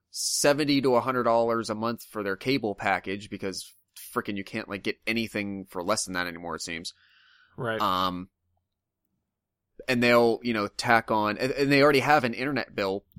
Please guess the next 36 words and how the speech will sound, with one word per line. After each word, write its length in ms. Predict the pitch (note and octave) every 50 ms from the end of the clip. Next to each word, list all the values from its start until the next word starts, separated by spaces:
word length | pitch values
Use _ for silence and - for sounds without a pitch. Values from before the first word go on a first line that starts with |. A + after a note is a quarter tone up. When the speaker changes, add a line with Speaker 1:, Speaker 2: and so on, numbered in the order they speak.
| - _
Speaker 1:
probably. 640 | - - G2 F2+ F2+ F2+ E2+ F2+ F#2 F#2 G#2 A2+ - _ _ _ _ _ - - - _ _ _ _
So 220 | - - A#2+ A2 A2
if 80 | -
they 120 | - B2 B2
take 280 | - C3+ B2+ B2 -
their 380 | - A2 A2 A2 A2 G#2+ G#2+ G#2
sixty 680 | - - - - - - - - C#3+ C3+ - - C3+
dollar 340 | B2 A#2+ A#2 A#2+ A#2 A2 G#2
internet 400 | - C3 C3 C3 A#2 A2 - -
bill 340 | G2+ A2 G#2 G#2 G#2 A#2+ A2+
and 140 | G#2 G2 G2+
tack 280 | - - A2 G#2+ - A2+
on 120 | A2 G#2+
another 300 | G#2 G#2 G#2 G#2 G#2 G2
fifteen 560 | G2 - - A#2+ A#2 - - - A2+ A2 G#2
dollars 380 | G2 G#2 A2+ A#2 A2+ A2 A2 A2
for 140 | - - F#2+
two 180 | - - - A2+
network 340 | G#2+ A#2+ - - A#2+ A2+ -
subscriptions 600 | - - - - - G2 F#2+ - - G#2 - -
for 100 | - G2+
that, 240 | A2 B2 D#3 B2
it 80 | G#2+ F2
might 160 | G2+ G#2+ G#2
be 80 | A2+ G#2+
worth 280 | G2+ C3 F3 D#3 -
it 120 | A2+ A2 -
if 100 | G#2 -
they 100 | A2+ G#2+
can 80 | G#2
cancel 300 | G2 - A2 G#2 - A2
the 80 | G2+ G2
rest 200 | F2+ F#2 - -
of 20 |
their 100 | F2+ F2+
cable. 440 | - - D#3+ D3+ A#2+ - D#2 - -